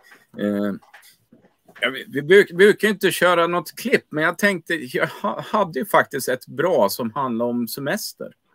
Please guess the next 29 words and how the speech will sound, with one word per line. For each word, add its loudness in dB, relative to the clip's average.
Eh, -4
som, -4
som -10
jag -4
f-, -16
faktiskt -8
tyckte -10
var 0
rätt -2
så -8
bra. -10
Eh, 0
det 2
är 4
ganska 0
kort -4
också. -8
Eh, -4
jag -12
tänkte -2
om -4
man -4
kunde -4
köra 0
det 2
direkt 0
så -8
här, -6
så -10